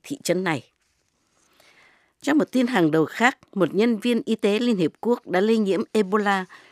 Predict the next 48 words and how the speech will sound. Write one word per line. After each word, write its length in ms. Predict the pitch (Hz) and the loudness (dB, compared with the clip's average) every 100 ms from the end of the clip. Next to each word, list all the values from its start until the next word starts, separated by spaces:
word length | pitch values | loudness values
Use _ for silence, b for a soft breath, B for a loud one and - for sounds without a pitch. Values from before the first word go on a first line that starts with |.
| b | b
trong 160 | 247 240 | -4 -2
khi 180 | 254 | -2
đang 160 | 240 233 | 0 0
làm 180 | 170 135 | 0 0
việc 160 | 151 | -2
ở 120 | - 147 | -2 -2
Liberia 680 | 156 202 220 214 208 202 | 0 0 0 0 0 -2
đã 120 | 180 196 - | -2 -4 -2
qua 100 | 202 | -2
đời 340 | 170 156 120 - | -2 -2 -6 -4
tại 120 | 156 | -2
một 220 | 151 139 | -2 -2
bệnh 300 | 156 156 156 | -2 -4 -2
viện 240 | 147 151 82 | -2 -2 -2
của 140 | - 143 | -6 -2
Đức. 180 | 160 - _ _ _ b b b b b - | -2 -4 _ _ _ b b b b b 0
Bệnh 260 | 175 151 | 0 2
viện 200 | 180 120 - | 2 2 0
Saint 280 | - 226 - - - | -2 -2 -2 -4 2
George 280 | 214 185 - - | 4 2 -2 -2
ở 100 | 160 | 2
Leipzig 540 | 170 202 - - 214 - - b b b | 2 2 0 -6 -6 -8 -18 b b b
loan 220 | - 240 208 | 0 2 4
báo 260 | 196 220 254 | 2 0 0
hôm 200 | 226 220 | 0 0
nay 240 | 208 202 b b b b | -2 -4 b b b b
rằng 300 | - 190 170 | -2 0 2
bệnh 200 | 185 202 | 0 0
nhân 260 | 240 233 226 | 0 0 0
năm 120 | 233 | -2
mươi 80 | 220 | -2
sáu 200 | 220 254 | -4 -4
tuổi 320 | - 160 131 131 _ - | -2 0 -2 -4 _ -2
đã 160 | 180 | -2
từ 200 | 185 170 | 0 -4
trần 380 | - 170 147 123 - | -2 0 0 -2 -4
trong 220 | 208 196 | -4 0
đêm 200 | 202 190 | 0 0
vừa 120 | 147 - | -4 -6
qua, 280 | 185 185 180 b b b b | 0 0 -2 b b b b
mặc 200 | 208 - | -2 0
dù 200 | 175 151 | 0 2
đã 140 | 156 | 0
được 320 | 190 160 - | 0 -2 -2
tận 180 | 165 - | -4 -2
tình 280 | - 151 123 | 0 0 0
cứu 240 | - 180 185 | -2 -2 -2
chữa. 280 | 185 131 | -2 -2